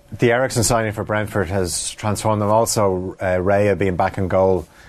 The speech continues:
is absolutely massive for them. I don't think it's a coincidence that they've got their form back since he's come back in as well. But look, this happened Chelsea last season. Remember West Brom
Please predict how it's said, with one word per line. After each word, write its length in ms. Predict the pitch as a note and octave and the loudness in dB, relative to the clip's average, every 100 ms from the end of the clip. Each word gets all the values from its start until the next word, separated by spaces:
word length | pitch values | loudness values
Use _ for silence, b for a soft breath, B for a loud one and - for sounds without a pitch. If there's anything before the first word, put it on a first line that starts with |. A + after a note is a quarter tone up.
| B B | B B
is 400 | - G2 F2+ E2+ - | -10 -6 -4 -6 -6
absolutely 420 | F#2+ - F#2+ F2+ | -8 -6 -6 -2
massive 340 | F#2+ G2 F#2+ | -2 -2 -4
for 80 | G#2 | -4
them. 160 | F2+ F2+ | -2 -2
I 60 | |
don't 180 | E2 G2 | -2 0
think 120 | G2 | 0
it's 140 | F#2 F#2+ | -2 -6
a 40 | |
coincidence 520 | - G#2+ G2 G#2 F#2 | -2 -2 0 -2 -2
that 140 | - F#2+ | -4 -4
they've 160 | E2+ | -2
got 160 | G#2 F#2 | -2 -2
their 80 | F#2+ | -2
form 320 | G#2+ G2+ F#2+ | 0 0 0
back 160 | F#2+ | -2
since 180 | - F#2+ | -2 -4
he's 160 | G#2 G2 | -2 -2
come 140 | G#2 | 0
back 200 | F#2+ F#2 | 0 0
in 120 | G#2+ G2 | 0 -2
as 140 | E2+ | 0
well. 260 | G#2 G2 B B B B B | 0 0 B B B B B
But 300 | - C3 A#2+ - - | -2 -2 -4 -18 -20
look, 220 | - B2 - | -4 -2 0
this 160 | C#3+ | -2
happened 300 | C#3+ D3 C#3 | 0 -2 -2
Chelsea 340 | - A#2+ A2+ G#2+ | 0 0 2 2
last 260 | G#2 A2 | 4 2
season. 280 | - G2+ F#2 | 0 0 0
Remember 260 | G2 G#2+ G#2+ | -2 -2 0
West 260 | G#2 G2 | -2 -2
Brom 440 | - G#2 G2+ F#2 | -2 0 0 -2